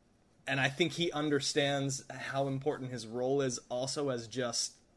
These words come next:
like, the heart and soul of this very young, inexperienced defense now. And he's trying his absolute hardest, but, uh,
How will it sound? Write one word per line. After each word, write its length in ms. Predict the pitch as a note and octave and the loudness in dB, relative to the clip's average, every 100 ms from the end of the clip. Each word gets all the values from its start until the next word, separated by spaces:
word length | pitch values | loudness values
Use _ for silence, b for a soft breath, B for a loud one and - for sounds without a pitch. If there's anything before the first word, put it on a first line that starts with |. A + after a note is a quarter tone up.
| _ - _ | _ -20 _
like, 200 | A2+ - - | -10 -8 -6
the 80 | |
heart 280 | G#2 C3 A#2+ | -2 0 0
and 140 | B2+ A#2+ | -2 -8
soul 440 | - B2 B2+ D3+ | -2 0 2 0
of 140 | C3+ A#2+ | -2 -4
this 140 | - | -6
very 340 | - B2 B2 | -2 0 0
young, 540 | A#2+ A#2+ B2 B2 B2+ B2 _ _ - | 0 0 0 -2 -4 -8 _ _ -4
inexperienced 880 | C#3 C3 - - B2 B2 A#2+ - - | -2 -2 -2 0 0 0 -2 -4 0
defense 440 | C3 C3+ C3+ C3+ | 0 2 -2 0
now. 240 | C3+ C#3+ | 2 4
And 80 | C3 | 2
he's 200 | B2 - b b b b b b b b b _ _ | -2 -8 b b b b b b b b b _ _
trying 320 | - F#3+ G#3+ F#3+ | -2 2 4 4
his 160 | D#3+ | 4
absolute 420 | F#3 F3+ E3+ E3+ | 4 4 4 4
hardest, 500 | D#3+ D#3 A#2+ B2 - | 4 2 2 0 -2
but, 160 | B2+ A#2+ | 0 2
uh, 240 | A#2+ A#2 | 2 2